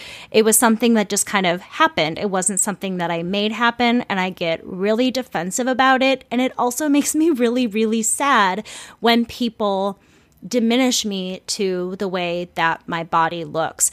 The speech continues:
And I want to make it clear that it's never okay to comment on something that someone has no control over, like their body. Comment on my shirt, comment on my hair, comment on my phone case, something that is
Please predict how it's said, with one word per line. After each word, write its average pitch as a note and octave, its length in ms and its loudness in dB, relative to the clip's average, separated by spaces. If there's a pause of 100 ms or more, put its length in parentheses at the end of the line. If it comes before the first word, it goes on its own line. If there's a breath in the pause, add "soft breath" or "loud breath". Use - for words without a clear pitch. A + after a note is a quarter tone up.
(240 loud breath)
And A3 140 4
I A3+ 100 4
want B3 200 6
to B3 40 4
make A#3 220 2
it A3+ 100 -2
clear G#3 280 0
that F#3+ 180 -2
it's G3 180 -6
never A#3+ 480 4
okay F#3 440 0
to G#3 100 -8
comment G3+ 500 -2
on G3 140 -4
something F#3+ 460 -4
that F#3 200 -4
someone G#3 420 2
has F3 340 -4
no A#3 520 2
control A#3+ 680 0
over, F3 540 -2
like F3 420 -4
their F3 140 -4
body. E3+ 480 -4 (320 loud breath)
Comment C#4+ 520 2
on C#4 140 2
my C4 140 0
shirt, F#3+ 420 -4
comment B3 500 0
on B3 140 0
my A#3+ 140 -2
hair, G3+ 400 -6 (180 loud breath)
comment C4 480 2
on C4 140 2
my B3 160 0
phone G#3+ 320 -4
case, F3+ 400 -6 (180 loud breath)
something D4+ 640 2
that G#3 240 0
is G#3 120 -2